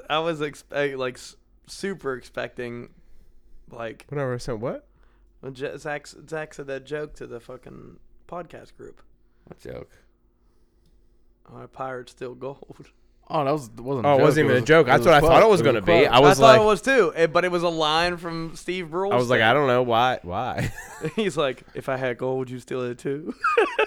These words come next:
Speaker 3: If I had gold, would you steal it from me?
Speaker 1: <laughs> Yeah.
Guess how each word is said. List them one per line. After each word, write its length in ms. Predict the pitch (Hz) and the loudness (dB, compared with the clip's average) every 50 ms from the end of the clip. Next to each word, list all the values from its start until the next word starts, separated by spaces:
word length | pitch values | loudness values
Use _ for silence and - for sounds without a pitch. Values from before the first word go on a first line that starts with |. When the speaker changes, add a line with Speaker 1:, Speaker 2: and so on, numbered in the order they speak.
| - - - - - _ _ _ _ _ _ - - | -4 -4 -6 -6 -6 _ _ _ _ _ _ -18 -16
Speaker 3:
If 100 | - - | -6 -2
I 140 | 120 120 120 | 0 2 2
had 220 | 123 123 123 123 | 2 2 2 2
gold, 340 | 127 127 127 123 120 113 113 | 2 2 2 2 0 -2 -4
would 120 | 113 113 | -6 -6
you 180 | 110 117 117 113 | -6 -6 -8 -8
steal 260 | - - 117 113 117 117 | -8 -6 -4 -2 0 0
it 80 | 117 - | -2 -4
from 160 | - 120 113 | -6 -8 -8
me? 340 | 117 120 131 143 156 185 - - | -8 -8 -8 -10 -12 -14 -14 -14
Speaker 1:
<laughs> 80 | - - | -2 0
Yeah. 840 | 247 202 220 226 - 233 233 226 - 240 233 240 - - 190 - - | 2 4 4 4 4 2 -2 0 0 -2 -2 -2 -4 -4 -6 -10 -10